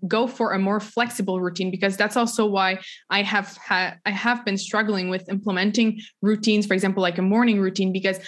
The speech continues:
for a long time I was like, "Oh, but if I don't do it, like, very strictly, then it's not a morning routine." Then,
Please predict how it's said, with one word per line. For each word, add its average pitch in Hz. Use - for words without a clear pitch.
for 202
a 214
long 254
time 233
I 208
was 196
like, 185
"Oh, 226
but 214
if 226
I 208
don't 214
do 214
it, 202
like, 190
very 190
strictly, 220
then 196
it's 185
not 214
a 190
morning 190
routine." 180
Then, 254